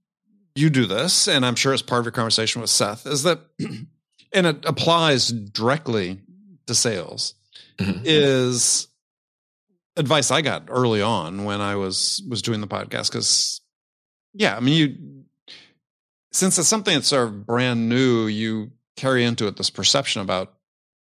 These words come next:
Speaker 1: how you need to act and, and how you need to be and so on. And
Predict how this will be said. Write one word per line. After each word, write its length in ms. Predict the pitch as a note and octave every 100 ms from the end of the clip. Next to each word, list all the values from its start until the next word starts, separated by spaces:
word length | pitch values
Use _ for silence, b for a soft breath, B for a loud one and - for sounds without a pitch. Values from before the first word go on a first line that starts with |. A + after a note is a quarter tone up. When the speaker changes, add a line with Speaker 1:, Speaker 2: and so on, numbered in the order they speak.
| _ _
Speaker 1:
how 100 | B2
you 140 | A#2+ A2
need 160 | G2+
to 100 | F#2+
act 440 | G#2 G2+ F#2+ _ G2+
and, 340 | F#2 F2+ F#2+
and 220 | - A2+
how 100 | G2+
you 140 | G#2+ G2+
need 180 | G2 F#2
to 60 |
be 500 | F#2+ B2+ B2+ A#2+ G#2
and 160 | F#2+ F#2+
so 240 | C#3 B2
on. 260 | G#2+ F#2+ - _ _ B B B B B _ -
And 640 | E3 D3+ C3+ C3 D3+ C3